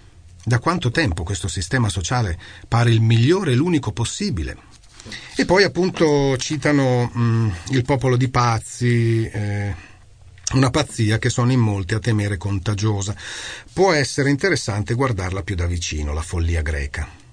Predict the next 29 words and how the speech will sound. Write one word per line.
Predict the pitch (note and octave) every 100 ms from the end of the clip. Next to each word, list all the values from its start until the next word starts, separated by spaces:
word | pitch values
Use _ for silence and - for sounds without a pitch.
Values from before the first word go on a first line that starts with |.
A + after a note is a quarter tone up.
| -
I | G#2+
lavoratori, | A2+ B2+ D3 F#3 C#3+
i | - - A2
lavoratori | G#2+ A2+ A2+ F3 G#2
greci | G2 C#2+ - F2+ E2+
si | - -
oppongono | A#2 - A2 E2 D2+ D#2 E2
alla | G#2+ G#2+
riduzione | A#2 A#2+ B2 E3 D#3
del | B2+
salario, | - A#2+ G#2+ D#2 D#2 D#2+ - - -
all'allungamento | D3 C#3+ E3 D#3+ D#3+ F#3 G3+ C#3+
dell'orario | B2+ C3 D#3 D#3
di | C#3
lavoro, | B2+ D#3 G#2 G2 - - -
all'innalzamento | D3+ F3 F3 F3+ E3+ F3+ E3+ A#2+ A2+
dell'età | B2 C3+ C#3 F3
pensionabile, | D#3+ C#3+ C#3 C3+ C#3+ G#2 G#2 G#2+
alla | C#3 D#3
riduzione | D3 F#3 F#3 - E3 C3+
delle | C3+ C3
garanzie, | C3 C3+ A#2+ C#3+ B2 A#2+ - -
all'aumento | - A#2+ C3 D3 D3 B2 A#2
delle | A#2 C3
tasse | B2+ G2+ - - G#2
sui | - - C3+
beni, | B2+ A2+ G#2+ A2+ -
al | B2
consumo | A#2+ C#3+ - B3 A#3+